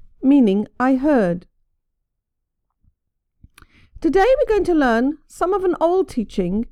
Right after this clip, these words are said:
that Rabbi Ashlag gave his students on the meaning of the month of Elul, so that we also can prepare for the high holy days, Rosh Hashanah and Yom Kippur. As you may know,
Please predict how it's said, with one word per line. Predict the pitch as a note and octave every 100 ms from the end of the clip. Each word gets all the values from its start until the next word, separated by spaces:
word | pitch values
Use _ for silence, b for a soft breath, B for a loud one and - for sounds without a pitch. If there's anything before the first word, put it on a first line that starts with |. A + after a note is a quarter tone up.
| - - -
that | A#3
Rabbi | D4 G#4
Ashlag | - D4+ - C4+
gave | C#4+ E4
his | G4 F#4
students | - A3+ G3+ G#3 - -
on | B3 B3+
the |
meaning | B3+ D4 E4
of | C#4+
the | C#4+
month | C#4+ -
of | A#3+ -
Elul, | C#4+ B3+ F3+ G3 - _ _ _ _ _ _
so | -
that | D4+ D#4+
we | F4+ A4+
also | G#4 - - F3 E3+
can | - C4
prepare | C#4+ - D4+
for | D4+ C#4+
the | C4+
high | C#4 C#4
holy | C#4 B3+ A#3
days, | G3+ F3 F3 F3+ - - -
Rosh | - B3 D#4+
Hashanah | D4+ B3 G3 F#3 -
and | - A#3+
Yom | G#3+ F#3
Kippur. | A3 - F#3+ G3+ F3+ - - - - - - - - _ _ _ _ _ _ _ _ _ _ _ _ _
As | - A4
you | D#5 B4+
may | F4
know, | C4+ C4 F#3+ F3